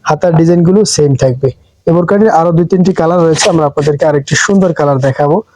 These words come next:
যারা কালোর ভিতরে কালো পরতে চান, তারা আমাদের থেকে এই বোরকাটি নিতে পারেন। প্রত্যেকটি বোরকার সাথে সুন্দর একটি, একটি হিজাব রয়েছে। কালো কালারটি কিন্তু খুবই গর্জিয়াস লাগে।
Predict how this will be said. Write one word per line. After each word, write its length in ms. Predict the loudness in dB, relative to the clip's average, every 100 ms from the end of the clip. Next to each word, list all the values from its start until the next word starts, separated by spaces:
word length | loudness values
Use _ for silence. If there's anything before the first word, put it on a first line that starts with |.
| _ _ -4
যারা 200 | 0 0 0
কালোর 220 | 0 2
ভিতরে 260 | 2 2 0
কালো 240 | 0 0 0
পরতে 260 | -2 0 0
চান, 180 | 0 -2 -4 _ _ _ _ _ _
তারা 140 | -2 0
আমাদের 260 | 0 0
থেকে 220 | 0 0 2
এই 40 | 2
বোরকাটি 360 | 2 0 0 0
নিতে 180 | 0
পারেন। 140 | 0 0
প্রত্যেকটি 400 | -2 -2 -2 0
বোরকার 300 | 0 2 0 0
সাথে 140 | 0
সুন্দর 300 | 0 0 2 0
একটি, 180 | 0 -2 -2
একটি 140 | -2 -2
হিজাব 340 | 0 0 0 0
রয়েছে। 320 | 0 0 -2 -4 _ _ _ _ _ _ _ _ _ _ _ -6 -6 -10 -20 _ -20 _ _ _ _ -6
কালো 200 | -2 0
কালারটি 320 | 0 -2 0
কিন্তু 200 | 0 0
খুবই 300 | 0 0 0
গর্জিয়াস 500 | 2 0 2 0 0 0
লাগে। 260 | 0 0